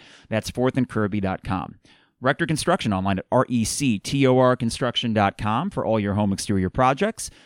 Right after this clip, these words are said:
And we're getting to that time. I know it snowed a little bit this morning. It's already melting. It's gonna be nice and spring-like all next week. So time to get ahead of your next home project by going online for a free estimate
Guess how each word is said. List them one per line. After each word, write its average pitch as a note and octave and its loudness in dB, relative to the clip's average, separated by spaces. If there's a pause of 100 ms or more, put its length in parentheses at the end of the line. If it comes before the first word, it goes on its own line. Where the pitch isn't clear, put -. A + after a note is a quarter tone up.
(360)
And A2+ 0
we're C3+ 2
getting C#3+ 2
to D#3 0
that D3+ 2
time. D3+ 0
I A2+ 4
know B2 4
it C3 -4
snowed C3 4
a - 4
little C3+ 6
bit B2+ 0
this C3 0
morning. B2+ 2
It's G2+ 0
already G#2 2
melting. F#2 -2
It's - -14
gonna A2+ 0
be G2+ -2
nice G2+ -2
and G2 0
spring-like G2 -2
all F#2+ -2
next F2 -4
week. G2 -2 (220)
So - -10
time A2+ -2
to A2 0
get G#2+ 0
ahead A2 0
of G#2 -2
your A#2+ 2
next A#2 0
home G#2 -2
project G2 -2
by G2 -2
going A2+ 0
online G2+ 0
for F#2+ -10
a F#2+ -6
free A2+ -2
estimate F#2+ -2